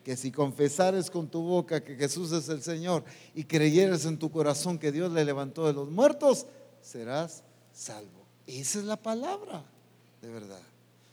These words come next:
Entonces, ese razonamiento se derriba solamente con las armas de nuestra milicia. ¿Iban a leer otra versión ahí? ¿No? ¿O era la misma?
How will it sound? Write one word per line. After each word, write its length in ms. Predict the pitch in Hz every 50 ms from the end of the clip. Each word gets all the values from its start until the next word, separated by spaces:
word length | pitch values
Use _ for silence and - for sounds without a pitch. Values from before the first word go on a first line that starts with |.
| _ _
Entonces, 320 | - 143 139 135 156 156 - -
ese 320 | 226 226 220 - 262 254
razonamiento 1600 | 233 233 226 208 180 - - 226 220 208 202 208 208 202 202 220 247 285 320 311 302 269 233 160 - - 196 160 180 185 165 - - - - -
se 280 | - - - 180 165 147
derriba 680 | 147 147 147 175 220 262 247 196 147 143 135 131 127
solamente 1040 | - - - 170 170 175 185 196 202 208 220 226 214 196 165 - 147 139 143 143 143 - - _ _ _ _ -
con 180 | - 131 135 127
las 300 | 127 123 120 123 - -
armas 760 | - 156 160 165 156 147 135 127 127 127 135 135 127 - - - _ _ _ _ _
de 140 | - 123 120
nuestra 580 | 117 120 127 139 139 131 - - 139 135 131 123 120 _ _ _ _ _ _
milicia. 680 | 113 120 131 127 120 107 110 113 101 - - - - -
¿Iban 220 | 147 160 185 185
a 80 | 175 165
leer 160 | 160 170 180
otra 220 | 185 180 185 180
versión 260 | 175 170 147 175 185
ahí? 240 | 185 190 208 240 294 - - - _
¿No? 200 | - 185 220 262 - _ _ _ -
¿O 120 | 143 151
era 140 | 156 156 156
la 80 | 151
misma? 320 | 151 156 180 190 196 208